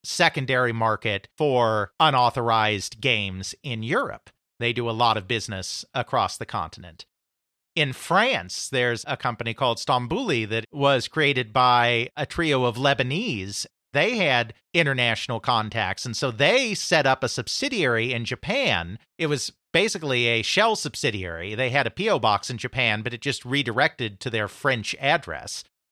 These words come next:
They set up a kind of shell company called Karateko, which they claimed was a Japanese company that was bringing product into France, but in fact, it was just a front for their French company, and they were importing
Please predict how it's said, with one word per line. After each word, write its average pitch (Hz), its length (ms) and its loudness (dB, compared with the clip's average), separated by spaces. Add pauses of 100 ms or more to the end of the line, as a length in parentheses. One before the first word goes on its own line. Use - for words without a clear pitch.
(160)
They 156 160 2
set 165 240 4
up 131 180 0
a 123 260 4
kind 139 180 0
of 117 80 -6
shell 180 220 0
company 131 320 -4
called 123 220 -2
Karateko, 120 880 0 (260)
which 151 260 -2
they 147 140 2
claimed 156 720 0 (160)
was 143 280 2
a 131 60 -2
Japanese 151 640 0
company 98 680 -4 (280)
that 139 140 -4
was 127 180 -2
bringing 127 540 -2
product 120 580 2
into 117 320 -4
France, 170 580 0
but 156 160 -2
in 127 140 -2
fact, 156 520 2 (220)
it 156 180 -2
was 151 160 0
just - 240 -2
a 120 40 -2
front 170 640 2 (280)
for 156 180 4
their 127 320 4
French 254 400 -2
company, 123 480 0
and 151 100 -2
they 143 120 2
were 151 180 0
importing 127 760 0